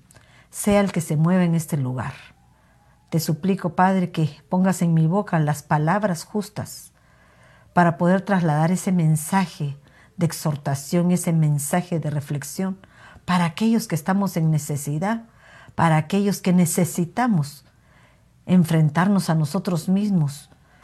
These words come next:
y darle una mejor oportunidad al Señor de corregir nuestras áreas deficientes.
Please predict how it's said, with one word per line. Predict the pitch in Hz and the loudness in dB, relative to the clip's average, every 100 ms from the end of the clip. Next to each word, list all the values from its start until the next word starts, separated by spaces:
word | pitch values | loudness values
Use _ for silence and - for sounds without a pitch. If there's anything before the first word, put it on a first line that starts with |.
| - - _ - | -20 -20 _ 2
y | 202 | 4
darle | 175 190 196 170 | 6 4 4 2
una | 175 190 190 | 4 4 4
mejor | 170 - - 196 156 - - _ _ _ _ _ _ _ _ _ _ _ _ - _ _ _ _ _ _ _ _ _ _ _ _ _ _ - | 4 0 -2 0 0 -2 -14 _ _ _ _ _ _ _ _ _ _ _ _ -20 _ _ _ _ _ _ _ _ _ _ _ _ _ _ 2
oportunidad | 208 - 190 180 - 170 165 160 170 156 - _ _ _ _ _ - | 2 4 2 2 2 2 2 4 2 0 -10 _ _ _ _ _ -2
al | 190 170 | 2 2
Señor | - 165 185 214 143 - _ _ _ _ _ _ _ - | 2 2 2 2 -2 -10 _ _ _ _ _ _ _ -4
de | 170 175 | -2 0
corregir | 175 156 156 - 185 - - _ _ _ _ _ | 0 0 -2 0 0 0 -10 _ _ _ _ _
nuestras | - 170 - 139 - | 0 0 0 -4 0
áreas | 151 160 160 | 0 2 0
deficientes. | 151 139 135 - 139 131 - - - | -2 -6 -8 -8 -10 -12 -18 -14 -14